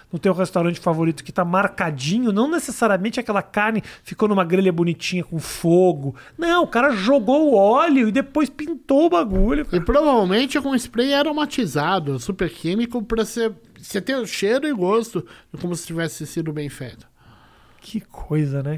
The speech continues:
Speaker 1: cara? Mas McDonald's, essas coisas, é muito, é muito ruim, cara?
Speaker 2: É muito ruim.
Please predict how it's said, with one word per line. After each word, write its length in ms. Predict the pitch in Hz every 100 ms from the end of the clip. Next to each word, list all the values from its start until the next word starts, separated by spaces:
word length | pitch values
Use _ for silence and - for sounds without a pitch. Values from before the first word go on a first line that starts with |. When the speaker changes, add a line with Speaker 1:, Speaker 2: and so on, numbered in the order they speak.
| -
Speaker 1:
cara? 260 | 151 131 120 _ -
Mas 120 | 269
McDonald's, 840 | 254 330 - 160 156 170 156 151 147
essas 240 | - 151
coisas, 220 | - 170
é 40 | 285
muito, 540 | 226 214 - 151 139
é 40 | 151
muito 260 | 208 170
ruim, 260 | 135 147 254
cara? 220 | - 123
Speaker 2:
É 120 | 170
muito 760 | 165 151 156 165 139 - - -
ruim. 300 | 107 - 110